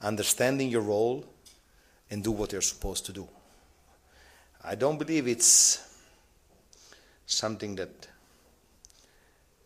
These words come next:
it's not important. I would tell you it's super important that you are a star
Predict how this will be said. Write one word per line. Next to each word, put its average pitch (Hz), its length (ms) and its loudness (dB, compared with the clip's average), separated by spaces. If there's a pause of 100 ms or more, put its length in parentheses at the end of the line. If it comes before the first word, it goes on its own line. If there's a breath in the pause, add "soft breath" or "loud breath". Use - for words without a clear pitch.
(1000)
it's - 180 -4
not 143 200 -2
important. 120 800 0 (1500 soft breath)
I 101 80 -4
would 107 160 -6
tell 135 120 0
you 113 60 -2
it's 104 140 8
super 185 280 6
important 123 520 0
that 98 200 -10
you 120 220 0
are 104 100 4
a 95 80 -4
star 104 580 0